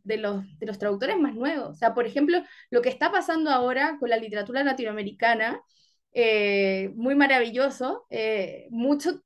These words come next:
también se lo debemos a Megan McDowell, por ejemplo, que, que, que, que fue quien tradujo,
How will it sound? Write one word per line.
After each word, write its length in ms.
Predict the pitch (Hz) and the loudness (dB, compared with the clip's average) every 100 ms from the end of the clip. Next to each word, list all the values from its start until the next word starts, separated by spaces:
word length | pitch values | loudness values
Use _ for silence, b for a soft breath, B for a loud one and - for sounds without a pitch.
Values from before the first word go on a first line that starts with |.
| - | -2
también 360 | 247 233 262 | -2 0 0
se 120 | 285 294 | 0 0
lo 140 | 254 | 2
debemos 420 | 226 233 269 277 | 2 0 -2 -2
a 80 | 233 | -2
Megan 280 | 240 254 285 | 0 0 2
McDowell, 600 | 254 247 359 381 180 - | 0 0 0 0 -2 -8
por 100 | 240 | -12
ejemplo, 420 | 233 233 196 - - | -10 -12 -12 -12 0
que, 200 | 240 233 | 0 2
que, 200 | 233 196 | -2 0
que, 280 | 233 214 - | -2 -4 -4
que 220 | 247 214 | -4 -2
fue 180 | 233 233 | -4 0
quien 160 | 277 | 0
tradujo, 640 | 269 247 247 269 294 285 | 2 2 2 0 -2 -2